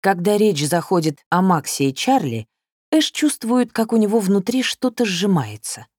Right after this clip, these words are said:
Его собственные сыновья Тео и Брен остаются у них с Брай каждые вторые выходные. Но Эшу этого недостаточно.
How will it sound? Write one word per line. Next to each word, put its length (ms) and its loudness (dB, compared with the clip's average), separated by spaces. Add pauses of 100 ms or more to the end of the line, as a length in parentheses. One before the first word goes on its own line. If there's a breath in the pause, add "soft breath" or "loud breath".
(320)
Его 360 2
собственные 640 -2
сыновья 520 0
Тео 340 2
и 120 0
Брен 360 0 (440)
остаются 540 0
у 60 2
них 240 2
с 100 -4
Брай 340 0
каждые 540 0
вторые 400 0
выходные. 720 -4 (400)
Но 240 2
Эшу 400 0
этого 320 0
недостаточно. 1040 -2